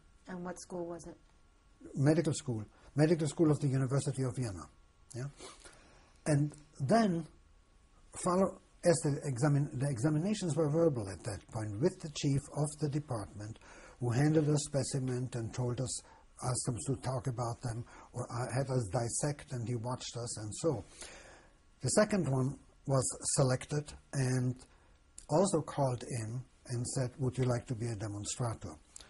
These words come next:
Speaker 2: And he also accepted. Then the assistant came to the chief, whispered in his ear, "You have selected two Jews, and there are only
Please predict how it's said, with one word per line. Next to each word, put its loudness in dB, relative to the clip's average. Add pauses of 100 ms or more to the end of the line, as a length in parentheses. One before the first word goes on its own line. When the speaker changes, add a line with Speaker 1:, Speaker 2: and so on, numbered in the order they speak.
(140)
Speaker 2:
And -4
he 8
also 2
accepted. -8 (640)
Then 2
the -4
assistant -4 (760)
came 4
to 2
the 0
chief, -6 (420)
whispered 0
in -2
his -4
ear, -2 (420)
"You 2
have -2
selected -6 (100)
two 0
Jews, -4 (1300)
and -2
there 0
are -2
only 0